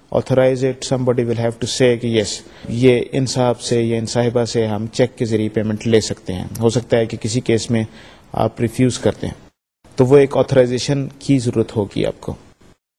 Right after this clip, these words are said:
آئیے چلتے ہیں، اب ذرا کریڈٹ کارڈ کی طرف نظر ڈالتے ہیں۔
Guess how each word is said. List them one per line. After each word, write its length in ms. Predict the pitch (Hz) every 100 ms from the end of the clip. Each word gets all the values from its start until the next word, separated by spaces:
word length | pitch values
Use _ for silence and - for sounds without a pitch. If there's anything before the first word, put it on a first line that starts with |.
| _ _ _ _ _ -
آئیے 280 | 165 202 208
چلتے 340 | 190 180 202
ہیں، 220 | 196 160
اب 100 | 160
ذرا 180 | 160 160
کریڈٹ 560 | 160 - 143 147 160 -
کارڈ 400 | 147 139 151 143
کی 120 | 151
طرف 260 | 139 131
نظر 180 | 135 120
ڈالتے 380 | 120 107 101
ہیں۔ 80 | 107